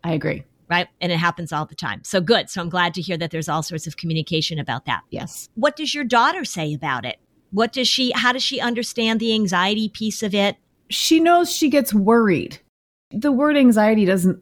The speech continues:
Speaker 1: I mean, it doesn't really compute. She, she knows that things scare her.
Speaker 2: Okay.
Speaker 1: And that she has what I call, like, overreactions to them. Like, she gets very emotional very fast.
Speaker 2: Okay.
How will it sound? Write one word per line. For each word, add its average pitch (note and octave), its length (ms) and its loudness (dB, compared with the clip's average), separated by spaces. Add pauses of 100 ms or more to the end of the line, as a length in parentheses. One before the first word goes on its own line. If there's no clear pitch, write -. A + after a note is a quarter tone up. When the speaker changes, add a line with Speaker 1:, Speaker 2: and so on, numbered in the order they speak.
(260)
Speaker 1:
I G3+ 40 -2
mean, F#3 360 2
it F#3 100 -2
doesn't G3 240 2
really F#3+ 180 2
compute. G#3+ 640 4
She, A3+ 320 4
she B3+ 260 2
knows A#3+ 340 4
that G#3+ 260 0
things G#3 240 6
scare F3 420 2
her. A#3+ 300 0 (240)
Speaker 2:
Okay. C#4 340 0 (180)
Speaker 1:
And G3+ 400 8
that G3 280 4 (360)
she G#3 880 2
has F#3 840 2
what A3 140 6
I A#3 140 6
call, G#3 220 4
like, F3 240 0
overreactions F3 1040 2
to E3 60 -4
them. E3+ 320 -6
Like, - 120 0
she A#3+ 240 4
gets A3 260 2
very G3 440 4
emotional F3 640 2
very D#3 400 2
fast. - 520 -6
Speaker 2:
Okay. F#3 380 -2